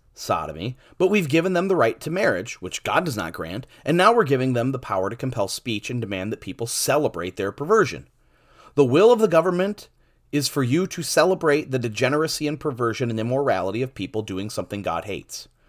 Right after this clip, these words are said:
The government of the United States wants people who love God to rejoice in something God hates. Why? Because the state wants to be your God. They want to be the only God, the state, and the state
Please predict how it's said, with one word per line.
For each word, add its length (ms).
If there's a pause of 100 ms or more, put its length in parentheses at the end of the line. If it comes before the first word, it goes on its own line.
(320)
The 80
government 500
of 80
the 60
United 320
States 340
wants 200
people 420
who 100
love 280
God 240
to 100
rejoice 420
in 80
something 360
God 380
hates. 420 (480)
Why? 380 (800)
Because 340
the 120
state 500 (160)
wants 340
to 140
be 320 (300)
your 600
God. 420
They 160
want 300
to 100
be 300 (100)
the 260
only 360
God, 360
the 180
state, 440 (240)
and 180
the 60
state 400